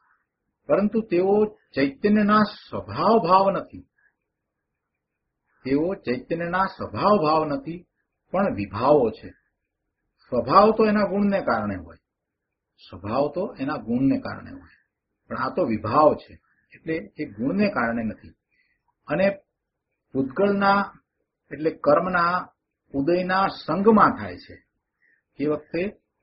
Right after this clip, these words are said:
પૂતગળ કર્મ, જળ કર્મનો ઉદય જે છે એ વખતે નિમિત્ત તરીકે હોય છે. એટલે એમ કહ્યું કે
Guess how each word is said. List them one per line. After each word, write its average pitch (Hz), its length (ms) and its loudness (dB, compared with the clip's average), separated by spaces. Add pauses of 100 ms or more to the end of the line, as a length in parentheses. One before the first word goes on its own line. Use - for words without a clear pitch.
(540)
પૂતગળ 156 380 -2
કર્મ, 139 320 0
જળ 110 240 -2
કર્મનો 123 360 -4
ઉદય 131 440 2
જે 160 220 2
છે 151 320 -6 (840)
એ 156 80 -6
વખતે 139 360 -6
નિમિત્ત 127 340 -6
તરીકે 127 260 -4
હોય 117 240 2
છે. 113 160 -8
એટલે 123 280 -6
એમ 165 220 -2
કહ્યું 110 200 -6
કે 160 160 -8